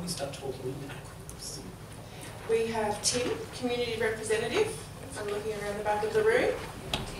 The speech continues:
Speaker 2: It, it can be Tina if you like, but we're happy with Tim. Okay, and one more, and that is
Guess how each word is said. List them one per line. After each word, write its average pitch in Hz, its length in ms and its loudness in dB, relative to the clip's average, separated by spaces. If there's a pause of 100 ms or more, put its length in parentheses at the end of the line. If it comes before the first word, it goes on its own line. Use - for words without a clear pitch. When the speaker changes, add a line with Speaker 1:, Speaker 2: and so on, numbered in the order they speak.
(1040)
Speaker 2:
It, 240 180 4 (560)
it - 120 2
can 330 120 6
be 330 100 4
Tina 311 320 6
if 294 180 4
you 285 80 -2
like, - 460 12
but 269 260 4 (140)
we're 285 120 6
happy 269 340 2
with 262 180 -4
Tim. 277 340 -2 (1400)
Okay, 226 580 4
and 226 280 8
one 330 240 12
more, 285 400 12
and 233 420 10
that 240 260 8
is 226 400 8